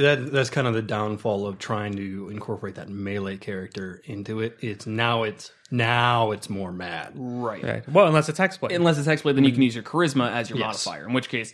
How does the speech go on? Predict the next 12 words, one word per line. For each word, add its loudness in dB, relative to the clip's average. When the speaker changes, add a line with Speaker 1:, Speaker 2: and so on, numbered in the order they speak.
Speaker 2:
that, -8
you're -8
back -10
where -12
you -12
started. -6
Speaker 3:
Yep. -2
Speaker 2:
So 4
almost 6
that 4
could 0
be 0